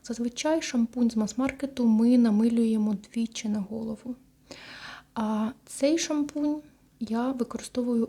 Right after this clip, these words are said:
один раз, і мені цього достатньо. Він досить концентрований,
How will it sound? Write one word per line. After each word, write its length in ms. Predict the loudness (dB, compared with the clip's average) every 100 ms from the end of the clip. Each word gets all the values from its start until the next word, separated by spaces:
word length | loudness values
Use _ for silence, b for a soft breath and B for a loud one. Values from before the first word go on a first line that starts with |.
| -2
один 560 | -4 -2 0 2 2 2
раз, 420 | 0 0 -2 -2
і 80 | 2
мені 260 | 6 6 4
цього 300 | -2 -6 -4
достатньо. 680 | -4 -4 -6 -6 -6 -10 -8 0
Він 220 | 2 2 2
досить 500 | 0 4 2 0 -14
концентрований, 1040 | -6 -6 -6 -10 0 4 4 6 6 4